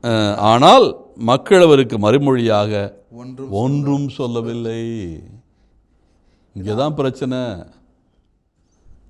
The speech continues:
Speaker 1: இங்கே தான் பிரச்சனை. மக்கள் அவருக்கு ஒரு மறுமொழியாக
Speaker 2: ஒன்றும்
Speaker 1: ஒன்றும் சொல்லவில்லை.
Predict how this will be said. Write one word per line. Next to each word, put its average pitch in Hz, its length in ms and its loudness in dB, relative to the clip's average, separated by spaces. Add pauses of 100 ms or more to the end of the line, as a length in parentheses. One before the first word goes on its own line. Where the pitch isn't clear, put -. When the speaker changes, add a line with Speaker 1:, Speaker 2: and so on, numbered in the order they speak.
(280)
Speaker 1:
இங்கே 95 200 -8
தான் 185 200 -4
பிரச்சனை. 143 480 -8 (1600)
மக்கள் 117 420 -4
அவருக்கு 123 480 -6
ஒரு 117 200 -4
மறுமொழியாக 127 1000 -2 (400)
Speaker 2:
ஒன்றும் 101 360 -14
Speaker 1:
ஒன்றும் 156 480 0
சொல்லவில்லை. 151 880 -6